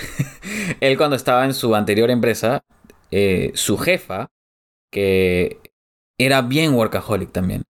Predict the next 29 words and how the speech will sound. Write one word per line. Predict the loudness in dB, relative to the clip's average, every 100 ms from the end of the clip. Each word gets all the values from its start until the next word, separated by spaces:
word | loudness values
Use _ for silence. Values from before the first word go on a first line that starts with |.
| _ _ _
Era | 0 2
bien | 2 2
de, | -2 -6 -2
"No, | 2
necesitamos | 2 2 0
esto, | 0 0
ya, | 2
ya, | 4
ya", | 4 2
y | 0 -2
todo | 2 2
lo | 2
que |
le | 0
decían | 0 0
era, | 0
"Sí, | 0 0
sí, | 0
sí", | 2 2 0 -12 -20 -6
y | -2 -2
todo | 2 4 6 4
era | 4 4 2
así, | 0 -4 -4 -2
este, | -2 -2 0 2 2
trabajaba | 2 0 2 2 4 4 0
hasta | -4 -8
fin | -2 0
de | 0
semana, | 0 0 2 0 2 0 0